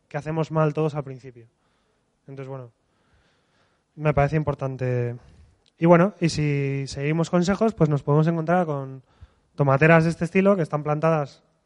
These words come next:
con, con los criterios que os he ido comentando, y que, vamos, estoy hablando de plantas de, de casi más de treinta centímetros de altura en semilleros de sese-, de seis centímetros, de ocho centímetros,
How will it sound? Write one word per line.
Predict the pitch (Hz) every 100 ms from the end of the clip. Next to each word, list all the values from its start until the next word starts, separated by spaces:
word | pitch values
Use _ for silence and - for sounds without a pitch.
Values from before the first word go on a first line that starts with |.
| _
con, | 143 139 139 143
con | 139
los | 135
criterios | - 139 147 147
que | 151
os | 156
he | 143 147
ido | 147 147 147 143
comentando, | 151 151 156 180 190 233 - _ _ _ _ _ _ _ -
y | 156
que, | 139 131 127 127 143 143
vamos, | 160 147
estoy | 127 - 139
hablando | 143 151 151
de | 147 139
plantas | 156 160 135
de, | 131 131 127 123 127
de | 127 120 - _ _ _ _ _
casi | 143 - 151 147 143 143 143 _ _ _
más | 147 143
de | 143
treinta | 147 151 147
centímetros | 147 147 147 143 143
de |
altura | 143 170 175 180 147
en | 139
semilleros | 131 131 135 139 135
de | 135
sese-, | 127 127 143
de | 135 123
seis | 135 -
centímetros, | 135 165 175 156 156
de | 135 127 127
ocho | 131 -
centímetros, | 139 135 175 160 180 208